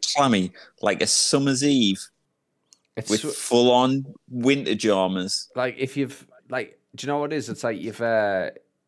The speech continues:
Speaker 2: you've had a wash on the morning. You're not a stinker. You've had a wash on the morning, but you've gone outside and you're like, "Oh, maybe I'll do a little bit of gardening." Just a little bit of some light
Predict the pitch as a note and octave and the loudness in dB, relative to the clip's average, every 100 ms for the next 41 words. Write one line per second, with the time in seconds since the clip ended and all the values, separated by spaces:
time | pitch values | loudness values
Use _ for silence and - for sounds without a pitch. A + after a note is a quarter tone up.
0 | _ A2 A2 G3 A#3+ D4 - A#3+ A#3+ B3 | _ -6 0 0 2 0 0 -2 0 2
1 | G3+ A#2 G#2+ D3+ A3+ G#3+ - A#3 G#3 - | 2 0 -2 -2 -2 -4 -4 -2 -2 -2
2 | F#2+ G#2 D#3+ A3 A3+ G3 C#3 B2 A2 G2 | 0 2 2 2 2 2 0 -2 -2 -2
3 | F#2+ F#2 F#2 A2 A2+ - E3 F3 E3 G#3+ | 0 -2 -4 -6 -6 0 2 2 0 2
4 | G3 B2 A2+ G#2 G2+ - A2+ A2+ A2 A#2 | 2 2 0 -2 -2 -2 -2 -2 0 -2
5 | A2+ A2 A2+ A2+ A2 A2 A2+ A2 B2 A2 | 0 0 2 0 0 0 -2 0 4 4
6 | F#2+ F#2 F2+ - C#3 C#4 F4+ C#4+ D3 A2 | 2 -4 -8 -8 -8 -4 0 2 2 2
7 | E2 G2+ - _ - - B2 B2 A#2+ B2+ | 0 -2 -6 _ -12 -8 -6 0 0 -2